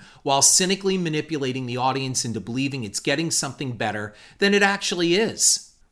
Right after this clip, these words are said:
Roger Ebert said this about Halloween Two, and, and it's great what, what he comes up with here. He said, "The plot of Halloween Two absolutely depends, of course,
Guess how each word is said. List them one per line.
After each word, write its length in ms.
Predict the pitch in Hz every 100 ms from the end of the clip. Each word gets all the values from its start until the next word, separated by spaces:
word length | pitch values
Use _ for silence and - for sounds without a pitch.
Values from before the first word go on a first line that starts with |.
| -
Roger 400 | 196 240 190 175
Ebert 340 | 185 143 117
said 320 | - 135 123
this 240 | 131 143 -
about 280 | 120 110
Halloween 420 | 110 113 107 107 101
Two, 220 | - 110
and, 180 | 107 113
and 120 | 123
it's 160 | 117 107
great 420 | - 123 117 104
what, 240 | 113 110
what 220 | 117 113 110
he 140 | 113
comes 320 | 107 123 110
up 180 | 120 -
with 160 | 113 104
here. 180 | 123
He 120 | 110 107
said, 260 | - 143
"The 80 | 143
plot 460 | - - 185 240 175
of 80 |
Halloween 560 | 131 165 170 160 147 135
Two 380 | - 156 131 131
absolutely 800 | 160 165 180 - 185 156 156 151
depends, 480 | 135 - 160 139 117
of 120 | 107
course, 480 | - 113 107 -